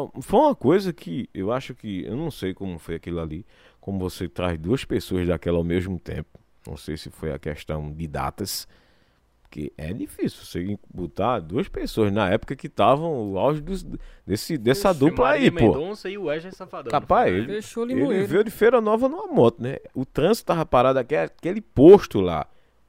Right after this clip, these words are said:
Speaker 1: posto de Feira Nova.
Speaker 2: Cerca de que, uns oito quilômetros, né?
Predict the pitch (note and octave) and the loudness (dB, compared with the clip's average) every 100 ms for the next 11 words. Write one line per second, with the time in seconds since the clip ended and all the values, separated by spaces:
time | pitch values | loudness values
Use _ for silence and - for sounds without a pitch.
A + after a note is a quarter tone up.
0 | - A#2 F3+ F3 - - F2 E2 D2+ C2+ | -4 6 6 6 -2 -6 -6 -6 -8 -10
1 | - _ _ _ _ _ - C3 C3 B2+ | -18 _ _ _ _ _ -18 -16 -16 -18
2 | B2+ A#2+ A2+ - - - - _ _ - | -16 -16 -16 -16 -18 -18 -20 _ _ -14
3 | B2 D3+ - - A#2 B2 C3+ A2+ A2 C#3+ | -10 -10 -12 -16 -12 -12 -12 -16 -18 -18